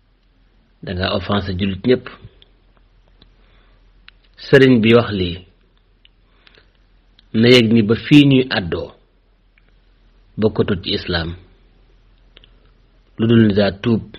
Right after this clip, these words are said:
dellu gannaaw ci lim waxoon. Sunu borom nag la offensé subhanahu wa taala. Ndokk nag ba nga xamee ni inna allaha la yaxfiru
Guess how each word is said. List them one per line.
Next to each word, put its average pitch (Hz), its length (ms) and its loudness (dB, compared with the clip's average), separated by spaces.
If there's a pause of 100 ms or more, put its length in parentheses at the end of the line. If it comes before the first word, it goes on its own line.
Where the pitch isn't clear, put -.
(1700)
dellu 107 300 2
gannaaw 92 320 -2
ci 92 100 -10
lim 90 180 -4
waxoon. 71 280 -8 (2250)
Sunu 147 240 4
borom 135 340 4
nag 131 220 0
la 123 220 0
offensé 110 520 -2
subhanahu 107 580 -2
wa 101 100 -2
taala. 90 340 -8 (1700)
Ndokk 131 400 2
nag 117 180 2
ba 110 80 0
nga 113 100 4
xamee 107 340 2
ni 92 120 -4 (1400)
inna 113 220 4
allaha 110 380 2
la 107 200 2
yaxfiru 113 460 2